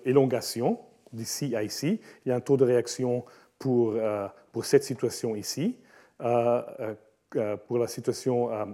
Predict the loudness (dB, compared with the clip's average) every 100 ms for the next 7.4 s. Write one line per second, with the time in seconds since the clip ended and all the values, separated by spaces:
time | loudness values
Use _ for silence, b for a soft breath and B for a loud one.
0 | -14 -4 2 4 4 2 -18 -20 b b
1 | b b -4 -2 0 -2 -2 -2 -2 -2
2 | 0 0 0 -2 -2 0 -2 0 -4 -2
3 | 0 0 -2 -20 b b 0 8 8 8
4 | 2 -10 b b b -4 -2 -2 -4 -8
5 | -6 -2 0 0 -4 -6 0 4 6 6
6 | 2 0 0 -4 _ _ _ -10 -8 4
7 | 6 6 4